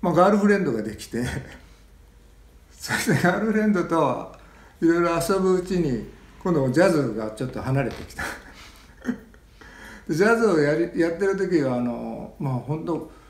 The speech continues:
まあ、先輩の中でね、もうプロを目指してすごい頑張ってやってる人、実際に今プロになった人も、あの、いらっしゃる、いるんですけれど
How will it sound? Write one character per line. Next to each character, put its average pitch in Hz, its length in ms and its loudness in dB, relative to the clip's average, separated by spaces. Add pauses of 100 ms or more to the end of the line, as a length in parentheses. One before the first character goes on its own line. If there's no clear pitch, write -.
(280)
ま 135 120 0
あ、 123 160 -2
先 202 240 2
輩 202 200 4
の 190 60 0
中 180 240 0
で 107 120 -4
ね、 135 140 2
も 120 200 0
う - 140 -12
プ 185 80 2
ロ 175 100 8
を 139 40 6
目 123 100 2
指 123 140 -2
し 123 60 -4
て 120 100 -8
す - 140 -6
ご 143 160 2
い 170 40 2
頑 127 200 2
張 127 80 0
っ 123 40 -8
て 117 100 -4
や 104 80 -4
っ - 20 -8
て 120 140 -8
る 113 100 -6
人、 120 160 -10
実 135 320 -6
際 147 40 -2
に 151 80 -4
今 156 140 -2
プ 160 160 -4
ロ 147 100 2
に 110 100 -2
な 117 100 -4
っ 110 60 -10
た 104 80 -14
人 104 200 -12
も、 90 220 -10
あ 95 40 -16
の、 92 220 -16 (340)
い 139 60 -12
ら 127 100 -8
っ - 40 -14
し - 160 -12
ゃ 104 60 -8
る、 92 80 -12 (180)
い 127 80 -8
る 113 140 -6
ん 101 60 -6
で 90 120 -12
す - 100 -18
け 113 60 -16
れ 104 80 -16
ど 127 420 -6